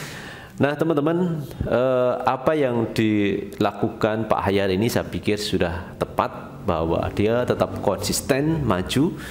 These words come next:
untuk merebut wali kota Medan, yang saat ini beliau masih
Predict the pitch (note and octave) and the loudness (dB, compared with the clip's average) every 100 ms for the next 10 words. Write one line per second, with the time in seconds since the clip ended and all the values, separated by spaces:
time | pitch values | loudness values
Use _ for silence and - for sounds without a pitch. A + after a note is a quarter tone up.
0 | - - - - - G2 F#2 F#2 G2+ G2 | -12 -14 -14 -14 -2 0 2 2 2 2
1 | F#2+ F#2+ F#2+ F#2 G#2+ A2+ A2+ - - - | 0 0 -2 0 2 0 -2 -12 -10 -2
2 | E2+ F2 - E2+ F2 D#2+ D#2+ D#2 A#2 C3 | 0 0 -2 -2 0 0 0 2 2 0
3 | A#2+ G#3 A2+ - - G2+ G#2+ C3+ C#3+ F2 | 0 0 0 -4 0 2 4 2 2 2
4 | E2+ G2+ A2+ A2 F#2+ F#2 - - - | 2 2 2 2 0 0 0 -2 -4